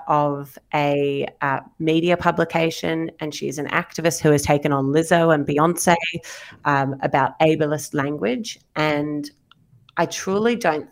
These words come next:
think, I, I feel like inspiration kind of feels like a contrived term.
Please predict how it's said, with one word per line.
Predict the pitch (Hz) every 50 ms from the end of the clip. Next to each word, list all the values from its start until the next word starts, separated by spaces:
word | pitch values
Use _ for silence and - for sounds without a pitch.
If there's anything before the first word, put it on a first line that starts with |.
| _ _ -
think, | 147 143 143 254 262 - - - - _ _ _ _ _ _ _ _ _ _ _ _ _ _
I, | - 127 - -
I | - 196 196
feel | - 226 226
like | 233 233 233 - - - _ _ _ - - _ _ _ -
inspiration | 196 185 175 - - 170 147 139 143 147 139 - 143 143 143 143
kind | 139 - 143 143 147 139
of | 151 147
feels | - 147 147 147 143 -
like | - - -
a | 165
contrived | - 160 156 147 - 151 139 139 147 143 -
term. | - - 139 - - - - 120